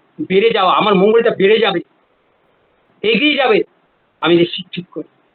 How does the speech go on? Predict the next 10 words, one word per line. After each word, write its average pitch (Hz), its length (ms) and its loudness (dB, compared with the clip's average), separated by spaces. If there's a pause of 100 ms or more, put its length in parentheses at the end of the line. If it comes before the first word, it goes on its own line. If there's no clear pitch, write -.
(140)
এতটা 180 320 -8
গুরুত্ব 143 460 -16
দিয়েছে। - 300 -20 (1900)
তাই 156 300 0 (340)
শিক্ষা 180 640 -4 (480)
সঠিকভাবে 147 600 -6
দরকার। 123 340 -10 (1200)
আমি 185 460 0
লেখাপড়া 202 460 -2
করব, 226 420 -2